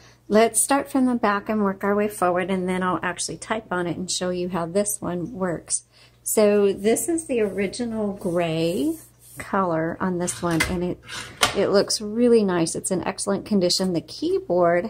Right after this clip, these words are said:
has yellowed significantly, um, but,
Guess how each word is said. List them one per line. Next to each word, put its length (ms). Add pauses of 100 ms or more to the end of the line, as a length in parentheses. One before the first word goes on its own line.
has 600
yellowed 720
significantly, 1080 (540)
um, 420 (680)
but, 300